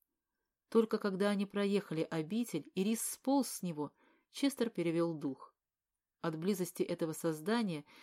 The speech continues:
графа брала оторопь, ведь он щупал девичью грудь под одеждой Риса.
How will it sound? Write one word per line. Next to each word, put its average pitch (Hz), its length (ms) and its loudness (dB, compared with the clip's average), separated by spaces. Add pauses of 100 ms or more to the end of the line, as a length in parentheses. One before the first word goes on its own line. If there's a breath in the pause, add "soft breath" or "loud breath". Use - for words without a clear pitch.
(200 loud breath)
графа 233 340 2
брала 202 440 2
оторопь, 151 500 -6 (280)
ведь 160 240 -4
он 262 220 0
щупал 247 520 0
девичью 226 600 0
грудь 262 360 0
под 170 140 0
одеждой 185 460 0
Риса. 220 420 -4